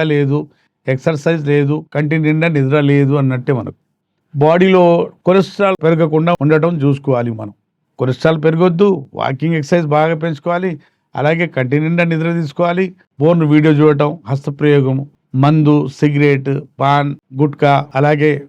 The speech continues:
ఈ మధ్య హుక్కా, ఇవన్నీ వాడటం వల్ల అంగస్తంభన సమస్య వస్తుందండి. మేము వచ్చినప్పుడు అడుగుతాం, డ్యూటీ టైమింగ్స్ ఏంటి, ప్రతి పేషెంట్ అడుగుతాం. నైట్ డ్యూటీ అంటే మేము చెప్తాం, నైట్ డ్యూటీ ఆపేసి పగలపూట చేసుకోండి. మినిమం six to eight hours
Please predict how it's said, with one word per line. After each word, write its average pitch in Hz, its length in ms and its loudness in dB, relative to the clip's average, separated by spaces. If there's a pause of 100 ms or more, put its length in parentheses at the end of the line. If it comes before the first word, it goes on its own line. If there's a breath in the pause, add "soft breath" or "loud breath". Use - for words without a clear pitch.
(160)
ఈ - 100 -2
మధ్య 147 320 0
హుక్కా, 147 340 0 (360)
ఇవన్నీ 143 340 -4
వాడటం 143 400 -2
వల్ల 139 180 -2 (300)
అంగస్తంభన 135 580 -2
సమస్య 123 360 -10
వస్తుందండి. 120 460 -8 (360)
మేము 135 160 6
వచ్చినప్పుడు 147 400 2
అడుగుతాం, 143 420 4 (420)
డ్యూటీ 147 260 2 (100)
టైమింగ్స్ 143 360 2 (120)
ఏంటి, 127 260 -2 (220)
ప్రతి 143 320 0
పేషెంట్ 156 340 0
అడుగుతాం. 127 260 0 (120)
నైట్ 143 200 2
డ్యూటీ 143 320 2
అంటే 131 220 -2
మేము 131 160 -2
చెప్తాం, 120 260 -6 (160)
నైట్ 127 200 -2
డ్యూటీ 127 220 -2 (100)
ఆపేసి 120 420 -6 (560 soft breath)
పగలపూట 135 400 2 (160)
చేసుకోండి. 120 500 -2 (640)
మినిమం 156 360 2 (840 soft breath)
six 156 140 2 (120)
to 180 80 2 (160)
eight 139 220 4
hours 139 260 2